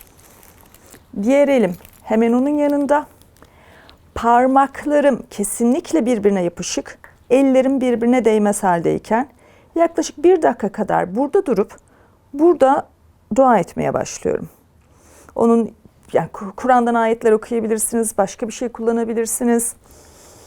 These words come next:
Ne onun adı? Ko-, olumlamalar yapabilirsiniz. Benim kendi tercihim hani ayetler okumak ve burada hafif bir sarsmaya geçiyorum.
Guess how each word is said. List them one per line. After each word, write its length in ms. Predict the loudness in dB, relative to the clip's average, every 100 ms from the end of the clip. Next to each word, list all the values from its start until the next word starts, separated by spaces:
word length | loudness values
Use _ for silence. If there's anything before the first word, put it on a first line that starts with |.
| -20 _ -2
Ne 80 | 2
onun 160 | 4
adı? 360 | 4 2 0 0 -10 -20 -18 -14
Ko-, 320 | -6 -4 0
olumlamalar 640 | 2 2 2 2 2 2 2
yapabilirsiniz. 960 | -2 -4 -6 -6 -6 -6 -4 -4 -8 -14 _ -20 _ -2
Benim 180 | -2
kendi 300 | 0 0 0
tercihim 560 | 0 0 2 0 -4 -2
hani 240 | 0 2
ayetler 420 | 4 2 2 2 0
okumak 520 | -2 -6 -6 -6 -12 -20 -20 -20 -10 -2
ve 160 | 2 4
burada 460 | 4 6 4 2 -8 _ _
hafif 420 | -6 -2 -2 0
bir 240 | -2 -2 -8 _ _ _ _ _ _ _ _ _ _ _ _ -20 -20 _ -20 _ -12
sarsmaya 680 | -4 0 -2 -2 0 2
geçiyorum. 540 | 2 -2 -6 -8 -8